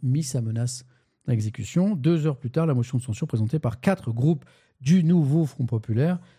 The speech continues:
signée par cent quatre-vingt-cinq députés, ce qui n'est pas rien, euh, était déposée. Les députés R N ayant annoncé qu'ils voteraient ce mercredi, la procédure devrait donc, sauf coup de théâtre, aboutir à la chute du gouvernement Barnier, une première depuis mille neuf cent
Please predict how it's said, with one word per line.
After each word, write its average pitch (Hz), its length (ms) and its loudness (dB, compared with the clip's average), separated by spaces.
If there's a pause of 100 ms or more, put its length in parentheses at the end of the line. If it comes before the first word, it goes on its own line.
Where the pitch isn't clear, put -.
signée 143 320 -2
par 127 160 -4
cent 180 260 -2
quatre-vingt-cinq 127 580 -2
députés, 113 320 -4
ce - 80 -14
qui - 100 -6
n'est 113 60 0
pas 101 140 -2
rien, 156 300 2 (840)
euh, 151 80 -2
était 156 220 0
déposée. 127 280 0
Les 127 100 0
députés 175 380 0
R 160 60 0
N 170 120 2
ayant 127 160 2
annoncé 127 280 -2
qu'ils 113 160 -8
voteraient 123 240 -4
ce - 120 -4
mercredi, 113 500 -2 (280)
la 139 100 0
procédure 156 460 -2
devrait 131 240 0
donc, 143 180 -2
sauf 131 180 -8
coup 147 120 -10
de 127 60 -12
théâtre, 139 360 -6 (320)
aboutir 123 320 -2
à 131 60 0
la 113 80 -2
chute 165 220 -12
du 135 80 -6
gouvernement 120 680 -2
Barnier, 120 460 0
une 175 160 2
première 151 380 -2
depuis 190 400 -2 (180)
mille 131 160 0
neuf 120 180 -2
cent 208 320 -4